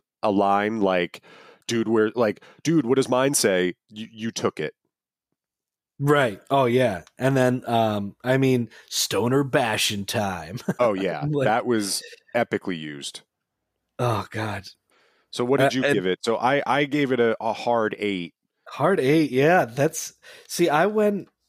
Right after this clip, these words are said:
Speaker 2: lower.
Speaker 1: Okay.
Speaker 2: I went a little more conservative with it, only because I haven't said any of these quotes in probably fifteen years, if not more.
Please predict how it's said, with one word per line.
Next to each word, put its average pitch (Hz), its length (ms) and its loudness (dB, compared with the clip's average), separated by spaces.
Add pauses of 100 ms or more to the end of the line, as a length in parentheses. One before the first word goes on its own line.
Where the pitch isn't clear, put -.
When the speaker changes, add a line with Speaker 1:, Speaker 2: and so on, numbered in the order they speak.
(140)
Speaker 2:
lower. 120 720 0 (640)
Speaker 1:
Okay. 147 300 2 (500)
Speaker 2:
I 135 80 0
went 156 280 2
a 147 60 2
little 143 200 4
more 139 300 0 (160)
conservative 135 680 0
with 135 140 -2
it, 131 100 -2
only 156 300 2
because 151 600 0 (800)
I 143 120 2
haven't 127 500 -2
said 131 340 0
any 123 280 2
of 120 60 0
these 120 200 -2
quotes 117 480 0
in 107 280 -6
probably 113 840 0 (1900)
fifteen 117 580 0
years, 104 580 -2
if 107 220 -6
not 107 180 0
more. 98 380 0